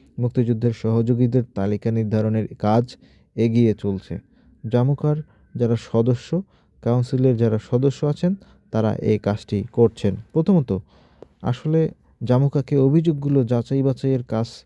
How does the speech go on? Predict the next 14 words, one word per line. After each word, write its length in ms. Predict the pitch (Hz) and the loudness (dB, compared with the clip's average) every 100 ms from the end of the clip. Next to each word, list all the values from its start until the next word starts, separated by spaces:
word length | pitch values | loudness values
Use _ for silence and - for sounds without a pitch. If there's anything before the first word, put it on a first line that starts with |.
| _ - | _ -4
করতে 320 | 131 - 131 | -4 -2 -4
হচ্ছে, 340 | 127 - 190 - _ _ - | -4 -2 -4 -4 _ _ -2
এজন্য 380 | 123 127 120 | 2 2 2
একটু 240 | 113 - 117 | 0 -4 -12
সময় 360 | - 113 104 | -6 -2 0
লাগছে। 400 | 101 92 - - 95 _ _ _ _ _ _ _ _ _ - - _ - - - - _ - | 0 -2 -8 -14 -14 _ _ _ _ _ _ _ _ _ -20 -20 _ -20 -20 -20 -20 _ 0
তো 100 | 127 | 0
ফুটবল 420 | - 156 160 170 | 2 2 4 4
খেলোয়াড়, 360 | 170 160 160 | 2 2 0
স্বাধীন 380 | 156 123 117 131 | -2 -2 0 0
বাংলা 380 | 135 135 139 131 | 0 2 0 0
বেতার 420 | 117 113 - 123 | 0 0 0 -2
কেন্দ্রের 300 | 123 131 131 | 0 -2 -2
শিল্পী, 480 | 123 135 131 - | -2 -4 -2 -2